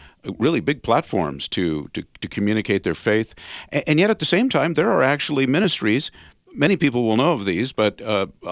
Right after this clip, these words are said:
others won't, that are, uh, ministries that are specifically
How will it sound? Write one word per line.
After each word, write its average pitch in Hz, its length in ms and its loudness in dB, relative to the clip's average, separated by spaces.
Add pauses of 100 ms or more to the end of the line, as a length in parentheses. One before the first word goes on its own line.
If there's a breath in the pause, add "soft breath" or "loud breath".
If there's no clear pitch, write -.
(100)
others 131 280 0
won't, 101 340 -4
that 113 200 2
are, 101 320 2 (680 soft breath)
uh, 107 260 0 (180)
ministries 131 560 0
that 117 100 0
are 107 140 0
specifically 123 920 -2